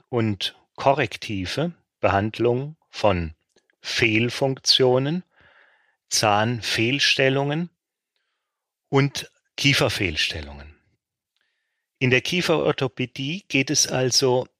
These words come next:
nicht nur um einzelne Zähne, sondern um das gesamte stomatognate System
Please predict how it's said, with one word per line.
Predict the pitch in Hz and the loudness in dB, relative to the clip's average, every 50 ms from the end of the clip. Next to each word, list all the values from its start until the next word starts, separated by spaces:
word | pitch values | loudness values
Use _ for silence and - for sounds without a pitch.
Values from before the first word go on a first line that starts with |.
| _ _ - | _ _ -6
nicht | - 113 123 151 170 - - - - | -2 0 2 2 2 0 -2 -4 -4
nur | 135 123 117 127 | -2 -2 0 0
um | 117 107 | -2 -2
einzelne | - 110 107 101 95 - 107 98 95 90 - | -2 0 0 0 0 0 0 0 -2 -2 -4
Zähne, | - - - 87 85 85 98 131 160 170 - _ _ _ _ _ _ _ _ _ _ _ _ _ _ _ - _ _ _ - | -2 -2 -2 -2 -2 -2 -4 -6 -6 -8 -12 _ _ _ _ _ _ _ _ _ _ _ _ _ _ _ -20 _ _ _ -2
sondern | - - - 110 113 113 117 120 123 | 0 2 4 4 4 4 2 2 2
um | 143 135 123 120 117 | 2 0 0 2 4
das | 117 120 113 - - - - | 4 4 4 2 0 -2 0
gesamte | - - - - 98 104 123 120 - - 87 78 | 0 2 2 4 4 2 2 0 -2 -4 -6 -6
stomatognate | - - - - 101 92 92 85 82 - 98 - - - 90 82 85 - - 107 | -6 -6 -4 -4 -2 -2 -2 -4 -4 -6 -10 -12 -10 -10 -8 -8 -8 -8 -2 -2
System | - - 107 - - - 107 104 107 123 160 165 | 0 2 2 2 2 2 0 0 0 -2 -2 -6